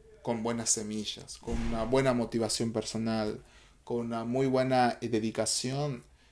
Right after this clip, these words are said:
Escorpio de Sol ascendente, veo que antes de terminar este año veo éxitos que se concretan. Es algo que ya veníamos hablando al comienzo del audio.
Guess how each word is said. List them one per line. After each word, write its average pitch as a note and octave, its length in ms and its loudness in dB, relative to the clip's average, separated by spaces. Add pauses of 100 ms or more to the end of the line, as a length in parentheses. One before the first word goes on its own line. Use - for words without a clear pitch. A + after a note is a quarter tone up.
(360)
Escorpio C3+ 420 0
de A#2+ 60 4
Sol B2 160 0
ascendente, B2+ 580 0
veo B2 220 2
que A#2 240 0
antes C3+ 720 -2
de A2+ 300 -4
terminar A#2 380 -2
este B2 240 -4
año B2+ 260 -2
veo A#2+ 480 2
éxitos B2 420 -6
que B2 80 -6
se G#2+ 140 -4
concretan. A2+ 480 -4
Es F#3 160 0
algo G#3 140 2
que F#3 80 2
ya F3 160 2
veníamos D#3 460 0
hablando A#2 840 -2 (300)
al A#2 160 0
comienzo A#2 380 0
del A2 120 0
audio. G2+ 480 -4